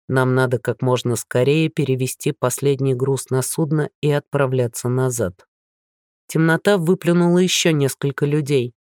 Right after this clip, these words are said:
Сопровождавших Персиваля оказалось пятеро, и только один из них являлся простым человеком.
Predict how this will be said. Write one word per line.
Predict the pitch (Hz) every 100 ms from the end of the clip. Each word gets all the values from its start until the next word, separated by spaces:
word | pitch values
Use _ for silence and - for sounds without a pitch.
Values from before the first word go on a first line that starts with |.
| _ _
Сопровождавших | - 147 165 151 160 - 180 - 160 -
Персиваля | 185 190 - 143 143 139
оказалось | 135 147 139 151 156 -
пятеро, | - 160 - 117 107 107 _ _ _ _
и | -
только | 143 160 - 156
один | 147 202 156
из | 131
них | 131 -
являлся | 139 135 147 123 - 131
простым | 135 143 - 151 113
человеком. | - 123 135 135 120 113 101